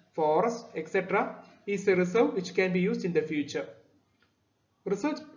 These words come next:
planning is essential for sustainable existence of all forms of life. Sustainable existence is a component of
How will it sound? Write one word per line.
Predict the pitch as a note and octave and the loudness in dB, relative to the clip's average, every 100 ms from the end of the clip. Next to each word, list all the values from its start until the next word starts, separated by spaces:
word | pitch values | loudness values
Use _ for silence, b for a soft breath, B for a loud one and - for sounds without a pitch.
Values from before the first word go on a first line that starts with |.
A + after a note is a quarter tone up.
| _ _ | _ _
planning | F3+ E3+ E3+ A3+ - - - - _ | -2 0 2 2 0 -10 -20 -20 _
is | G3+ G3+ | -4 0
essential | - G3 F#3+ A#3+ B3 | 2 2 0 2 2
for | G#3+ E3+ | 2 -2
sustainable | - E3 - G#3 G#3+ G#3 C4 - - - | -2 -4 4 6 6 2 -2 -4 -12 -8
existence | E3+ - G3 A#3 A#3 | -8 -8 -2 2 2
of | F#3+ D3 | 0 -4
all | E3+ G3 | 0 0
forms | A3 D#3+ D#3 - | 0 -4 -6 -6
of | E3 D3 | -8 -6
life. | C#3 C3 - - _ _ _ _ _ _ _ _ _ _ _ | -6 -6 -10 -20 _ _ _ _ _ _ _ _ _ _ _
Sustainable | G3 F3 C4+ C#4 C#4 A3+ | -8 0 4 6 8 6
existence | E3 F3 - F#3+ G3+ | 6 0 0 -2 -2
is | E3 D#3+ | -6 -2
a | E3+ | -2
component | - F3 F#3 A3 C4+ - - - - | 0 0 2 0 -2 -6 -18 -14 0
of | F3 G3 | 0 0